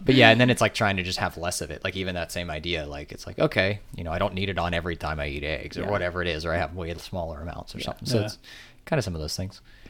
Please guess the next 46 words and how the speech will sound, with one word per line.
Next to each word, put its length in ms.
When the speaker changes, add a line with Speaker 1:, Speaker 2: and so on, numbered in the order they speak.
Speaker 1:
Right 160
on. 280
Well, 140
so, 340
all 80
right, 160
guys. 400
Um, 520
Speaker 2:
So 180
can 160
I 80
recap 320
Speaker 1:
yeah, 200
Speaker 2:
a 40
few 160
things? 320
Speaker 1:
please. 400
Speaker 2:
A 60
lot 240
of 80
my 140
clients 460
say, 220
"Well, 140
it's 120
just 220
extra 260
calories. 440
I'll 100
just 180
cut 160
something 360
else 240
out 160
if 120
I'm 140
looking 240
at 100
calories 440
at 160
the 80
end 120
of 80
the 80
day." 280
And 280